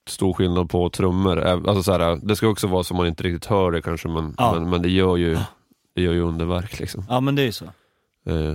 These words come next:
Speaker 1: så det är väl, det är väl egentligen mest såna bussar kanske man kör. Eh, och nu har man väl börjat ge, ge sig ännu mer in i, liksom,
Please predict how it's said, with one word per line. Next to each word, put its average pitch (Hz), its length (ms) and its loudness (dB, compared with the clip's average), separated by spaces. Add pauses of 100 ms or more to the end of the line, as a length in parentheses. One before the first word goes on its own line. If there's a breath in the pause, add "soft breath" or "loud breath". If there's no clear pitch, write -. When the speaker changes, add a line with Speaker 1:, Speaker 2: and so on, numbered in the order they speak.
Speaker 1:
så - 140 0
det 104 100 6
är 110 60 6
väl, 107 260 2
det 110 60 6
är 107 40 4
väl 107 100 4
egentligen 107 320 2
mest 98 360 0
såna 101 400 2
bussar 90 340 0
kanske 85 220 -2
man 82 140 -2
kör. 78 300 -2 (760 soft breath)
Eh, 82 440 2
och 98 160 2
nu 98 60 4
har 98 100 4
man 92 140 2
väl 90 120 2
börjat 85 260 2
ge, 87 260 0
ge 85 160 0
sig 85 280 -4
ännu 90 240 2
mer 82 180 2
in 82 180 0
i, 80 80 0
liksom, 78 480 -6